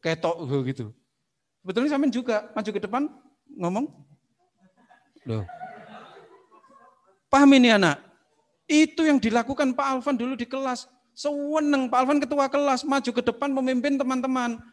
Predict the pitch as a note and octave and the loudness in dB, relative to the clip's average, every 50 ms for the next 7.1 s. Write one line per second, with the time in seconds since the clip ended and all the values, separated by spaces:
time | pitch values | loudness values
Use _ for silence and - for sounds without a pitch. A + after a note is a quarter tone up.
0 | _ _ _ _ A3+ A3+ A#3 A#3+ A#3 A3+ A#3 A#3+ B3+ C4+ C#4 C#4 C#4 C#4 - - | _ _ _ _ -4 -2 -2 -2 0 0 2 2 4 4 2 2 0 -4 -8 -16
1 | _ - A3 A3 A#3+ B3 G3 G3 F#3 G3 E3 G3 A#3 A3 F3+ G3 G3 G3+ G#3 A3+ | _ -6 -2 0 0 -2 2 2 2 2 2 2 0 0 0 0 0 2 0 0
2 | G#3+ A#3 - G#3+ G3 F#3+ F#3+ A#3 B3+ B3 B3 A#3+ - B3 A3+ F3+ F3+ G3+ A3 G#3+ | -2 -2 -2 0 0 0 0 0 0 -2 -2 -4 -2 -2 -2 0 0 -2 -2 -2
3 | G3 F#3+ F#3+ G#3+ G#3 A3 A#3+ A#3+ A3+ F#3 E3+ F3+ G3+ A#3+ A3 G3+ F#3+ F3 D3+ B2+ | -4 -4 -2 -2 0 0 0 0 0 0 -2 -2 -4 -4 -2 -2 -2 -2 -2 -4
4 | - - - _ _ _ _ _ D#3+ - _ _ _ _ _ _ _ _ _ _ | -6 -12 -20 _ _ _ _ _ -20 -20 _ _ _ _ _ _ _ _ _ _
5 | _ _ _ _ _ _ _ _ _ _ B3 A#3 B3+ C4+ C#4+ B3 B3 C4+ B3 A#3+ | _ _ _ _ _ _ _ _ _ _ 2 4 4 4 4 4 2 2 2 2
6 | C#4 B3+ E4 D#4+ E4+ E4 F4 E4+ E4 F4 F4 F4 F4 E4+ F4 F4 D#4 D#4+ E4 E4 | 2 2 2 2 2 4 6 6 8 8 6 8 8 6 6 6 6 4 4 4
7 | E4+ | 4